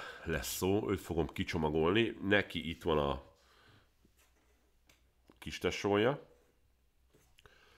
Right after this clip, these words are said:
Ez már a Pro verzió. A kettő közt az a különbség, hogy ez a verzió tartalmaz már véroxigénmérést, és ebben a verzióban, eh,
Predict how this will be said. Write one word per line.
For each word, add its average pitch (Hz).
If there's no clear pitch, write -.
Ez 80
már 78
a 78
Pro 82
verzió. 87
A -
kettő 104
közt -
az 78
a 71
különbség, 82
hogy 69
ez 85
a 85
verzió 73
tartalmaz 71
már 65
véroxigénmérést, 73
és -
ebben 67
a 62
verzióban, 73
eh, 67